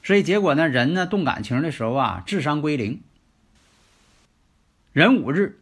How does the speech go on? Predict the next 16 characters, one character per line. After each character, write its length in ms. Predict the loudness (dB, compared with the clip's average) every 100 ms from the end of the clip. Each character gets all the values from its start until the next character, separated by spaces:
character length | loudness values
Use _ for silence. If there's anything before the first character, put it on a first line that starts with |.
| -4
那 120 | -2
这 140 | 0
个 280 | 2 2 2
午 200 | 0 -2
火 260 | -2 -6 -4
呢， 180 | -4 -4
又 180 | -2
为 380 | -2 -2 -4 -8 _ _ _ _ _ _ _ _ _ _ _ _ _
婚 220 | -4 0 2
姻 180 | 0
宫。 200 | -2 -8 -12 _ _ _ _ _ _ _ _ _ _ _ _ _ 0
午 200 | 4 4
火 160 | 2
当 260 | 4 2 2
中 200 | 0 2
的 300 | 0 -2